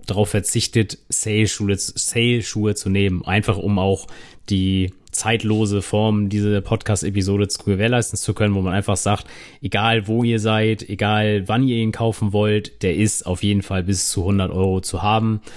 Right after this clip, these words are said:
Ähm, natürlich wissen wir auch, es gibt mal ein Forum für achtzig Euro, es gibt auch mal geile Kängurus-Schuhe für sechzig Euro, es gibt auch mal,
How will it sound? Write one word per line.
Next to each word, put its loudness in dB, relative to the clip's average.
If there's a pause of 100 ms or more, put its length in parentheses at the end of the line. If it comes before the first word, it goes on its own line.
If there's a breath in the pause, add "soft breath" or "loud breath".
(240 loud breath)
Ähm, -2
natürlich 0
wissen 0
wir 2
auch, 2
es -6
gibt -6
mal 2
ein 2
Forum 0
für -2
achtzig 0
Euro, 0
es -4
gibt -2
auch 0
mal 0
geile 2
Kängurus-Schuhe 0
für -2
sechzig -2
Euro, 2
es -2
gibt -2
auch 2
mal, 2